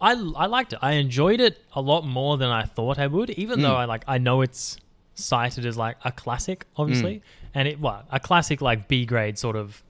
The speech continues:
Speaker 1: monster horror
Speaker 2: Yeah.
Speaker 1: movie. Um, but still a classic nonetheless.
Speaker 2: Mm.
Speaker 1: And so I kind of went in with middled expectations.
Speaker 2: Mm.
Speaker 1: I wasn't expecting for my mind to be blown and it to become my favorite movie ever,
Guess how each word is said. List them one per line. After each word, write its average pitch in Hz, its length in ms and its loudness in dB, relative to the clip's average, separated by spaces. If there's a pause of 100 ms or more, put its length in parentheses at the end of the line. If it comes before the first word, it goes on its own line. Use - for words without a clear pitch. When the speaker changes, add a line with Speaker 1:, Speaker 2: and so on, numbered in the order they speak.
Speaker 1:
monster 120 400 -2
horror 127 260 4
Speaker 2:
Yeah. 107 40 -4
Speaker 1:
movie. 104 320 -4 (480)
Um, 113 480 2 (420)
but 123 140 0
still 151 220 4
a 123 60 4
classic 127 360 0
nonetheless. 110 720 -8
Speaker 2:
Mm. 127 80 2
Speaker 1:
And 123 300 0
so 131 120 -2
I 123 220 2 (100)
kind 214 280 -2
of 247 100 -4
went 160 160 2
in 135 160 0
with 117 220 -2 (760)
middled 135 840 4
expectations. 117 840 -6 (140)
Speaker 2:
Mm. 117 200 2
Speaker 1:
I 135 40 2
wasn't 196 260 0
expecting 151 540 0
for - 80 -4
my 120 140 2
mind 120 320 2
to 139 80 -2
be 127 100 2
blown 120 360 2
and 131 100 0
it 113 100 -6
to 117 80 -16
become 123 180 0
my 117 120 0
favorite 117 320 0
movie 110 240 -2
ever, 127 260 -2